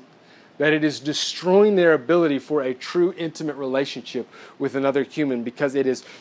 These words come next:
trained our brain and hardwired our brain to see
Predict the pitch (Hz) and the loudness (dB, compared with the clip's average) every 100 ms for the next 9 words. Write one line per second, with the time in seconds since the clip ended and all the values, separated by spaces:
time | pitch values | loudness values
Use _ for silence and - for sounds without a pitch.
0 | - - - 185 185 220 220 - 151 151 | -10 -8 -2 0 2 2 0 0 0 0
1 | 123 139 139 120 113 120 127 127 - 170 | 0 -2 0 -2 -6 -8 -10 -10 -6 4
2 | 185 208 160 170 160 160 156 139 139 120 | 4 4 2 2 4 4 2 -2 -4 -4
3 | 139 131 120 120 - - - - 143 - | -2 -2 -4 -10 -14 -20 -14 -8 -8 -8
4 | - 208 214 214 | -6 -4 -2 -4